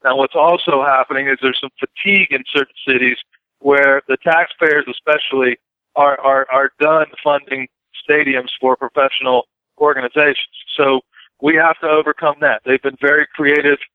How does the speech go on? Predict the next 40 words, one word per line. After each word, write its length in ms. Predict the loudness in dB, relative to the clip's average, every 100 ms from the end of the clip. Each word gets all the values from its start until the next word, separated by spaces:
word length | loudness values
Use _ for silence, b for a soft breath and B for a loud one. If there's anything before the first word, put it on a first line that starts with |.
| _ _ -10
in 100 | -4
Indianapolis 800 | -2 -2 0 0 0 0 0 0
with 120 | -4
a 40 | -4
plan 360 | -2 0 0 0
there. 320 | 0 0 -2 _ _ _ -4
Uh, 160 | -2 0
everyone's 340 | 0 0 -2 -2
still 200 | -2 0
very 200 | 0 0
confident 560 | 0 -2 -2 -4 -4 -2
that 120 | -4 -4
it's 160 | -10 -6
gonna 200 | -4 0
happen, 400 | 0 0 -2 -4 _ b _ _
but 160 | -2 -2 -2
they've 140 | 0
only 220 | 0 -2 0
played 220 | 0 2
one 180 | 0 -2 -4 -6
season. 140 | -6 -6 _ -4
So 240 | 0 0 -2 _ _
they're 100 | -2
gonna 160 | -2 -2
continue 540 | -2 -4 -4 -4 -2
to 80 | -2 0
do 160 | 0 0
what 140 | 0
they're 140 | -2 -2
doing, 360 | -2 0 0 -2
and 100 | -8
the 60 | -6
same 120 | -4 -4
thing 120 | -4 -6
in 80 | -4
some 160 | -2 2
of 60 |
our 140 | 2 2
other 200 | 2 -2 -2
cities. 360 | -2 0 -2